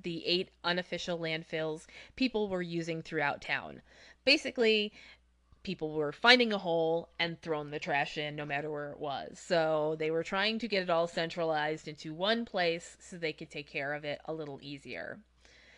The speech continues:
The pit itself was three hundred feet long, seventy-five feet wide, and fifty feet deep, and had been leased for the purposes as a landfill from the Lehigh Valley Coal Company.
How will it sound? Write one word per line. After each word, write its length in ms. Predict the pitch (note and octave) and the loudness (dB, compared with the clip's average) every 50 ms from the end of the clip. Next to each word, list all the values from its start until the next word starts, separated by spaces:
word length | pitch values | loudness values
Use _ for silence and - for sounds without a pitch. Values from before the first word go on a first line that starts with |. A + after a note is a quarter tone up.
| - - - - - - - | -20 -20 -20 -20 -20 -10 0
The 80 | - A#3+ | 0 0
pit 240 | - - - F4+ G4 | 2 2 0 2 2
itself 460 | F#4+ - - - A#3+ A3 G#3 - - | 2 2 4 4 4 4 4 4 4
was 320 | F#3+ F3+ F3 F3 - - | 4 4 4 4 0 -4
three 300 | - - F#3+ G3 A3+ B3 | -8 -4 0 2 2 2
hundred 300 | B3 B3 B3+ B3+ C#4+ - | 2 0 0 0 0 -2
feet 300 | - - B3+ B3+ - - | -2 -2 -2 -4 -2 0
long, 400 | - G#3 E3+ D#3+ E3 F#3+ B3 C4+ - _ _ _ _ - - - - - - - _ _ | 0 2 4 4 2 2 0 -4 -8 _ _ _ _ -20 -20 -20 -20 -20 -20 -20 _ _
seventy-five 720 | - - G3+ F#3 G#3 A3 A#3 B3+ C4 B3 A3 G3+ G3+ G#3 | 2 4 4 4 4 2 0 0 4 4 6 6 6 4
feet 240 | - - F3+ E3+ - - - | 2 -2 -4 -4 -4 2 4
wide, 420 | G3+ F3+ E3 D3 D3+ E3+ G3+ A3+ - _ _ _ _ - _ _ - | 6 6 6 6 6 4 2 0 -6 _ _ _ _ -20 _ _ 2
and 180 | F#3+ F#3 F#3+ F#3 | 2 2 2 0
fifty 380 | - - G3 F#3+ - A3 A3 | 0 0 0 0 0 -4 -4
feet 360 | - - G#3+ F#3 - - - - | -4 -4 -6 -6 -6 -8 -12 -8
deep, 360 | F#3+ E3+ C3 - - - - - _ _ - - - - - - - - | -6 -6 -6 -6 -10 -18 -20 -20 _ _ -20 -20 -20 -20 -20 -18 -8 -4
and 120 | G#3+ A3 | -2 0
had 160 | A3+ A3+ G#3+ G#3 | 2 2 2 4
been 220 | A3+ A3+ A3 G#3+ | 4 2 2 4
leased 320 | A3+ B3 C#4 D4 - - | 0 0 0 0 -2 -8
for 120 | - - A#3 | -6 -4 -4
the 80 | A3 | -4
purposes 680 | - - - A3+ - A#3 A3 - - G#3 F#3+ F#3 F3+ - - - | -4 -2 -4 -2 0 0 -2 0 0 0 0 0 -2 -4 -6 -2
as 220 | - A3 C4 C#4+ | 4 4 4 6
a 60 | C#4 A#3 | 4 2
landfill 720 | G3 F3 E3 D#3+ D#3+ E3 - - D3+ D3 D3 D#3 D#3+ - | 2 2 0 0 -2 -4 -4 -4 -2 -2 -2 -4 -6 -2
from 240 | - - F3+ F3+ F3+ | 2 2 2 2 2
the 100 | F3+ F3+ | -2 -2
Lehigh 520 | F#3 F3+ F3+ G3+ G#3 - G#3 G3 G3 G3+ | -2 -2 -2 -2 0 0 2 2 2 4
Valley 400 | G3 F3+ D#3+ D#3 D#3 D#3+ E3 E3 _ | 4 2 2 2 2 0 -2 -6 _
Coal 220 | - - - F#4 F4 | -4 2 4 4 4
Company. 520 | - - E3 D#3+ - - - - - - | 4 0 -4 -4 -4 -10 -12 -12 -16 -20